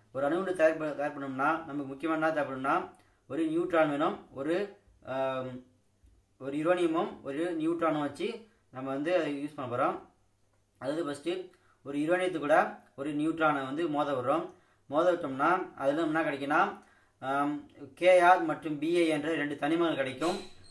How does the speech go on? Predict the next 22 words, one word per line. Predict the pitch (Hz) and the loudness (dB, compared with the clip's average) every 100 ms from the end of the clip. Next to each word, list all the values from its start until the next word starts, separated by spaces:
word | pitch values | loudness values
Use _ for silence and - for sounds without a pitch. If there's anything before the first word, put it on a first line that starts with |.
| - | 0
பிளஸ் | 147 170 170 | 4 4 2
நமக்கு | 156 147 | -2 -2
வந்து | 147 156 202 214 - - | 0 0 0 -2 -10 -8
மூணு | 151 160 | -2 0
நியூட்ரான்கள். | 151 175 185 170 165 202 220 - - - - | 0 0 2 2 4 4 2 -10 -20 -20 -6
அந்த | 147 | -2
நமக்கு | 165 156 | 0 0
வேற | 147 160 | 2 4
என்ன | 160 151 | 4 0
கிடைக்கும்னா, | 143 151 185 208 - - - - | -2 2 2 0 -10 -20 -20 -8
அதாவது, | 135 156 202 - 135 | -4 -2 -2 -2 0
அஹ், | 139 - | 0 -2
டூ | 180 165 | 0 2
ஹண்ட்ரட் | 156 160 - - | 4 2 0 -2
எம் | 135 151 175 - - 139 | 0 2 0 -4 -12 -8
வி | 156 170 165 | -4 -2 -2
இ | 147 156 - - | -4 -4 -8 -14
அந்த | 131 139 | -6 -4
அளவுக்கான | 151 151 | -2 0
ஆற்றல் | 147 151 160 | 2 2 2
நமக்கு | 165 143 139 | -2 0 -2
வந்து, | 165 | -2